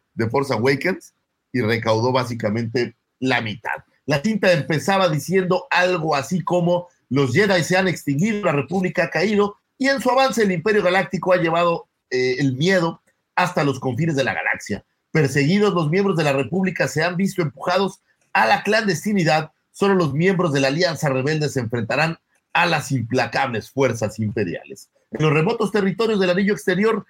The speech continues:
el vil director Krennic ha lanzado, eh, ha localizado un antiguo enemigo,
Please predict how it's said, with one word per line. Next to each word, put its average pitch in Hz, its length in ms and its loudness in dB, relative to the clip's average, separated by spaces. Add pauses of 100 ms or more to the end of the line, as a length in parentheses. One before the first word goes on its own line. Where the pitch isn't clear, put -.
(160)
el 147 220 2
vil 196 200 4
director 170 420 0
Krennic 208 460 0 (380)
ha 190 80 2
lanzado, 196 680 0 (200)
eh, 139 560 2
ha 196 80 4
localizado 214 640 2
un 185 120 0
antiguo 170 340 0
enemigo, 170 560 0